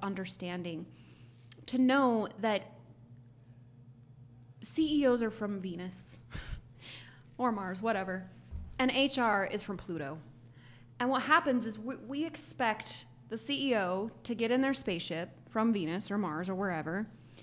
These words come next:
and take that journey all the way to Pluto, which we don't even know is a planet anymore. I guess it's a moon now. <laughs>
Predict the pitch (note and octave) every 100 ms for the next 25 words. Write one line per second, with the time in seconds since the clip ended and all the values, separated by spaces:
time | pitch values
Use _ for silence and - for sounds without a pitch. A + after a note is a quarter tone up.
0 | - - - A3+ A3 B3+ C#4+ D#4+ E4 A#3
1 | C4+ C4 G#3+ G3+ D4 F4 F4 D#4+ D4+ D4+
2 | B3+ B3 D#3 F3 F#3+ - A#3 C4 C4+ C#4
3 | C4+ B3 A3+ - A3+ G#3+ F#3 D#3 D#3+ D#3
4 | C#3 C#3+ G3 - E3 F#3+ G3+ F#3+ E3+ D3+
5 | - E2+ F3 A3